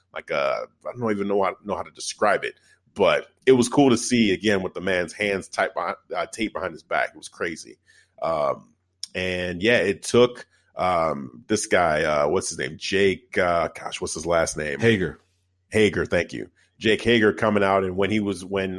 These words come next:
Speaker 1: when Darby Allin was gonna do the coffin drop, Jake Hager came out, pushed him off the top rope, um, which la-,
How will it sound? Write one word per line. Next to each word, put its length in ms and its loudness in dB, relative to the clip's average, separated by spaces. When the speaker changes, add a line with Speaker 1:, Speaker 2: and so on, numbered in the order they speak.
Speaker 1:
when 220 -6
Darby 280 4
Allin 200 2
was 220 6
gonna 160 2
do 80 0
the 80 -4
coffin 380 0
drop, 360 -2
Jake 200 -6
Hager 240 0
came 260 -6
out, 240 -6
pushed 200 -4
him 100 -6
off 140 -6
the 40 -20
top 300 -4
rope, 240 4
um, 420 2
which 200 -8
la-, 300 4